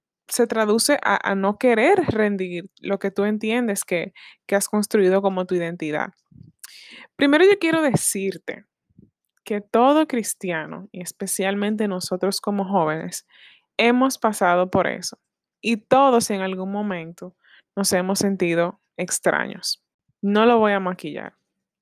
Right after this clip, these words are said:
Y lamentablemente, vuelvo y repito la palabra lamentablemente, porque no debería ser así, incluso desde el respeto debería haber una barrera con eso,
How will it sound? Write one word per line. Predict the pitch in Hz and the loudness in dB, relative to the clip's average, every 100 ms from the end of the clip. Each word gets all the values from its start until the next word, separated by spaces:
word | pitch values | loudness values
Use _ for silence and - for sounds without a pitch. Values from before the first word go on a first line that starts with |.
| _ _ _ _ _ _ _ - | _ _ _ _ _ _ _ -2
Y | |
lamentablemente, | 202 196 202 202 202 233 240 254 247 | 2 2 2 2 4 4 4 4 4
vuelvo | 214 190 202 214 | 2 4 2 4
y | 220 | 2
repito | 214 220 220 202 | 0 -2 -2 -2
la | 190 | 0
palabra | 185 175 185 190 | 0 0 2 0
lamentablemente, | 180 175 180 185 190 180 190 202 180 170 - | -2 -6 -2 0 0 0 0 0 -2 -6 -2
porque | 175 170 175 | -2 -2 -6
no | 165 180 | -4 0
debería | 196 190 196 247 214 | 2 2 4 2 2
ser | 185 170 | -2 -4
así, | 175 - | -6 -10
incluso | 180 175 180 185 202 | -12 -4 -2 0 0
desde | 208 - | 0 -2
el | 185 | -6
respeto | 180 - - 214 233 202 180 - - - - | -6 -8 -2 2 2 0 -8 -12 -20 -10 -2
debería | 185 180 180 | 2 2 2
haber | 190 | 0
una | 196 196 | 0 0
barrera | 190 190 180 190 | 0 0 0 -2
con | 202 170 | -4 -6
eso, | 160 - | -8 -12